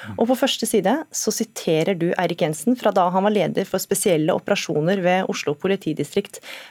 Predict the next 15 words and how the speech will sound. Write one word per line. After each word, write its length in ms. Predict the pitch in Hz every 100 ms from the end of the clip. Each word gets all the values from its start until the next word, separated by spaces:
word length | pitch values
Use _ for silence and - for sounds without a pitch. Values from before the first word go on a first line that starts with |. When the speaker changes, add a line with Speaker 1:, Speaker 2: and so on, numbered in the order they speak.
| _
Speaker 2:
Hva 140 | 240
er 80 | 196
det 60 | 220
han 60 | -
sier? 260 | 185 208 _ _ _ _ - _ _
Speaker 1:
Eh, 400 | 156 156 143 131
han 240 | - 131 117
sier, 480 | - 151 120 123 120
eh, 840 | 127 127 127 127 127 123 123 120 110 113 -
kort 220 | - -
fortalt 400 | 127 139 143 -
at, 240 | 123 - 131
eh, 100 | 123
han 140 | 131
ønsket 480 | 131 - 120 -